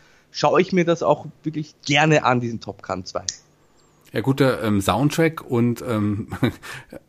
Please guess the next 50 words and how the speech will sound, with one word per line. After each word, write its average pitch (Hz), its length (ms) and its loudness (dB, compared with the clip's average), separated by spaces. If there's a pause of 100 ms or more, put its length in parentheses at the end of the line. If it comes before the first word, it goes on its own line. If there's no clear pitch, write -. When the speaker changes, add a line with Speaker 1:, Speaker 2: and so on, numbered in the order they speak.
(100)
Speaker 2:
Action 127 320 2
vielleicht 127 300 -2
eher 110 180 0
weniger, 135 400 0
aber 120 180 0
auch 110 120 -2
einen 120 120 0
coolen 123 300 2
Trailer, 120 480 4
<laughs> 95 140 -10
auch 110 160 2
weiß 101 180 0
ich - 80 -4
auch 107 100 0
nicht 139 160 4
ganz 113 200 -4
genau. 120 240 0 (220)
Gab's 123 260 6
jetzt 151 220 4
auch, 135 200 2
das - 180 -6
hat 139 120 0
jetzt 139 160 -2
nichts 151 140 2
mehr 147 100 4
mit, 139 200 2
äh, 127 160 0
San 123 120 -2
Diego 123 220 -2
Comic 147 260 2
Con 123 180 0
zu 143 100 -6
tun, 147 300 0 (360)
aber 127 340 -2
ich 131 120 -6
musste 139 240 4
das 117 80 -2
mal 123 100 0
ganz 113 160 -4
kurz - 120 -8
erwähnen. 117 180 0
Eigentlich 143 280 0
hat's 131 100 -2
auch 123 80 -2
nichts 123 220 -2
mit 123 120 -2
den 113 100 -2
Giganten 110 360 -2
zu - 160 -16
tun, 98 220 -4